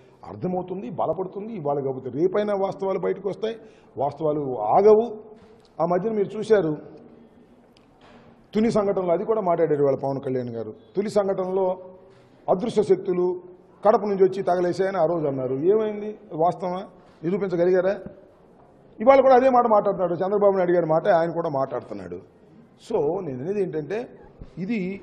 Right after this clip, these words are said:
ఒక దుర్మార్గకరమైనటువంటి పద్ధతుల్లో జరిగినటువంటి సంఘటన. దుర్మార్గులు మాత్రమే సపోర్ట్ చేస్తారు, దుర్మార్గులు కానివారు, శాంతిని కోరుకునేవారు సపోర్ట్ చేయరు. ఇవాళ చంద్రబాబు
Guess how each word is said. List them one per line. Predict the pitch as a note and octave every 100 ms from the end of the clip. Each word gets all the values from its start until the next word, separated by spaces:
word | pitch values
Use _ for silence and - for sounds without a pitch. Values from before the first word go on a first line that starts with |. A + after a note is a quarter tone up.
| -
ఒక | C#3+ D3
దుర్మార్గకరమైనటువంటి | A2 A#2+ E3 G#3 B3 A3 A3+ G#3+ G3+ G3+ F3+ F3+
పద్ధతుల్లో | F3 D#3+ D#3 D#3+ D#3+
జరిగినటువంటి | C#3+ C#3+ C3+ C3 A#2 A2+
సంఘటన. | - F#2+ C3 E3+ A3+ C#4+ - - - -
దుర్మార్గులు | - F#3+ A3+ B3 A#3+ C4
మాత్రమే | A#3 A3 A3 G3+ G3 A3
సపోర్ట్ | G#3 F3+ E3+ D#3 C#3+
చేస్తారు, | B2+ - G2 A2+ D3 C3 F2 D#2 - - _ _ _ _ _ -
దుర్మార్గులు | C#3+ G#3+ A#3+ B3 A#3+ A3+
కానివారు, | F#3+ G#3 A#3 A3+ G#3+ A#3
శాంతిని | A#3 F#3 G3 A3+ G#3
కోరుకునేవారు | E3+ G3 G#3 G3+ F#3+ F#3 F3 F3+ A#3+ B3 - -
సపోర్ట్ | - D#3 - A#3 A3+ F#3
చేయరు. | D#3+ D3 D#3+ F3 C3 G#2 -
ఇవాళ | C#3+ D3 D3
చంద్రబాబు | C#3 E3 E3 F3 F#3 F#3+ B3+